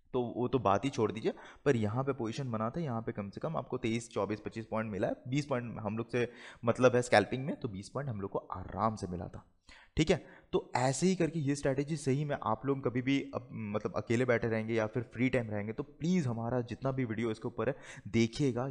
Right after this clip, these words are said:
ये स्ट्रैटेजी अगर मैं आपको दिखा देता हूँ, मैं नोट भी लिख के रखा था। सबसे पहले क्या है, कैंडल below या above होना चाहिए, वो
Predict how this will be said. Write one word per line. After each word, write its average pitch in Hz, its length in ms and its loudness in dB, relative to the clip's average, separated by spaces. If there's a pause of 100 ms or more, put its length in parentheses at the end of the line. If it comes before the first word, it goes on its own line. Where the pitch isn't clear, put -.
ये 113 100 -2
स्ट्रैटेजी 107 500 -6 (260)
अगर 143 280 8 (320)
मैं 104 100 0
आपको 110 200 -4
दिखा 101 260 -4
देता 98 200 -4
हूँ, 135 140 -6
मैं 107 100 -2
नोट 104 300 -2
भी 110 100 -2
लिख 98 160 -2
के 104 100 2
रखा 95 180 -2
था। - 180 -6 (340)
सबसे - 220 0
पहले 147 240 6
क्या 156 140 0
है, 170 100 2
कैंडल 131 400 0
below 127 280 2
या 143 220 0
above 113 260 0 (220)
होना 123 160 2
चाहिए, 135 240 -2
वो 139 340 2